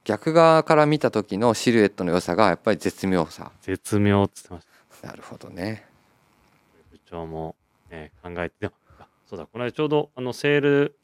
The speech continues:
Speaker 2: で、えーと、一月の四日？
Speaker 1: はい。
Speaker 2: 店頭立ち自分もして、ちょうどお客様から問い合わせあったんですよ。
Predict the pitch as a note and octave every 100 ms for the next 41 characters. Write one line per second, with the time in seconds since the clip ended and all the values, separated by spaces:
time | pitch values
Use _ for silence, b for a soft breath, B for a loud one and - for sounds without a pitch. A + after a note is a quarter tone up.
0 | _ C#3 C#3 C#3 - _ A#2 A#2 - -
1 | A2 G#2+ G#2 G#2 G#2+ G#2 C#3 D#3 D3+ G#2+
2 | G#2+ _ D3 D3+ F3 G#2+ - _ _ _
3 | _ _ _ C3 A#2+ C3 B2+ B2 A#2+ -
4 | G#2+ A2 A2+ A2+ A2 A2 G#2+ G#2+ G#2 G#2
5 | G#2 G#2 G#2 G#2 - - G#2 G2 - G#2
6 | F#2 - C3 C#3+ F#2 E2 - G#2 G#2+ A2+
7 | G#2 E2 D2+